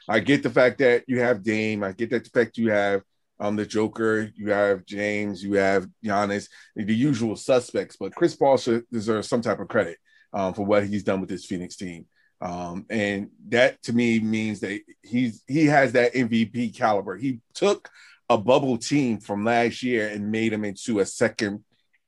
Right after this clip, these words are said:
place team in the West with the Clippers,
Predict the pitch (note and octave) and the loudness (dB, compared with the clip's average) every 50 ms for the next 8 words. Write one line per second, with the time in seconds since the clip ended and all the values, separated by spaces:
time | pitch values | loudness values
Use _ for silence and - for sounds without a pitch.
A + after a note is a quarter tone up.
0 | _ _ _ - - C3 C3 A#2 G#2+ - - - - - C3+ B2+ G2+ E2 D#2 - | _ _ _ -10 -2 2 4 4 2 2 -4 -12 -6 -4 -2 -2 -2 -4 -8 -18
1 | _ _ - A2+ A#2 A2+ G#2+ G#2 G2 G#2 A#2+ B2+ - - - - - - _ _ | _ _ -4 0 2 2 2 2 0 2 4 2 2 2 -4 -12 -16 -18 _ _
2 | _ _ _ _ _ _ - A2+ A#2 A2+ A2 - G#2+ - - - C#3+ D3+ B2+ A2+ | _ _ _ _ _ _ -4 0 0 0 0 -2 -6 -6 -4 2 4 4 4 4
3 | - - F2+ E2 D#2 D2+ - | 0 -10 -10 -10 -12 -14 -20